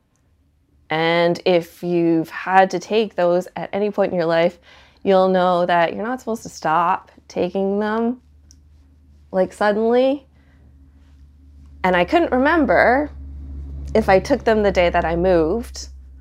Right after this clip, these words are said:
and then the day after, I was so consumed with moving things, I forgot about them. And then the next day,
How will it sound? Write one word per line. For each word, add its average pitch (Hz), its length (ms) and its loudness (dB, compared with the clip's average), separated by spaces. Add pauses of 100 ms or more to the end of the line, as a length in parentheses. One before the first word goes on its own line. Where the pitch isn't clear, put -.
(360)
and 185 100 -2
then 180 100 2
the 185 100 2
day 190 280 4
after, 180 760 0
I 165 40 -8
was 170 180 -2
so 180 160 0
consumed 175 420 -4
with 170 140 -2
moving 180 380 0
things, 170 500 -6 (580)
I 165 80 -4
forgot 175 400 4
about 147 340 -4
them. 156 380 -4 (1600)
And 175 180 2
then 185 140 2
the 180 80 2
next 196 380 -2
day, 160 400 -4